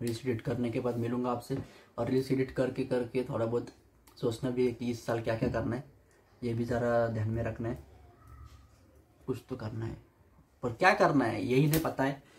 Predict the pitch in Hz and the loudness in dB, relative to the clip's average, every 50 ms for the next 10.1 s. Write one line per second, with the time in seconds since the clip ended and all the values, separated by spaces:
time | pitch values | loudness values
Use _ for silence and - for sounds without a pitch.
0 | - - - - 120 - 131 127 131 131 120 117 - 135 131 127 127 127 135 131 | -20 -16 -12 -10 -4 0 0 2 2 2 0 0 0 0 0 0 0 0 0 0
1 | - 104 113 113 117 113 - 120 113 123 120 117 123 127 131 - - 120 127 123 | 0 0 -2 -2 0 0 0 0 0 0 -2 0 0 0 0 0 0 0 0 0
2 | - 123 113 110 131 135 139 - - - _ _ _ _ _ _ _ _ _ _ | 0 0 -2 -2 -2 -4 -6 -6 -12 -20 _ _ _ _ _ _ _ _ _ _
3 | _ _ - 123 127 135 151 139 123 123 127 143 147 156 151 151 156 147 143 - | _ _ -8 -4 -2 0 2 2 4 6 6 6 8 8 6 6 6 4 4 4
4 | - 143 139 139 135 143 139 139 131 131 - 151 131 131 135 - - - 139 131 | 4 4 6 6 6 4 4 4 2 2 4 4 4 4 4 2 0 0 2 2
5 | 120 123 135 131 - 139 135 131 127 - - 135 - - 120 123 131 135 135 131 | 2 2 0 2 2 2 2 2 0 -2 -4 -4 -2 0 0 2 4 4 4 4
6 | 131 131 135 131 131 123 117 - - - 135 127 123 127 123 117 135 127 127 120 | 4 2 2 2 2 2 2 2 0 0 0 2 2 2 0 0 0 0 0 0
7 | 113 120 117 117 117 123 123 127 131 135 127 110 107 107 - - - - 123 123 | -2 -2 -2 0 0 0 2 2 2 2 0 0 0 -2 -2 -2 -2 -2 0 0
8 | 120 127 117 - - 117 113 120 139 131 - - - - _ - - - - - | -2 -2 -4 -4 -4 0 2 4 4 4 2 0 -10 -20 _ -20 -20 -20 -20 -20
9 | - - - - 120 113 113 123 110 107 107 107 - - - 92 92 87 82 80 | -20 -16 -8 -6 -4 -2 -2 -2 -2 -2 -2 -2 -2 -4 -4 -4 -4 -6 -8 -8
10 | - | -10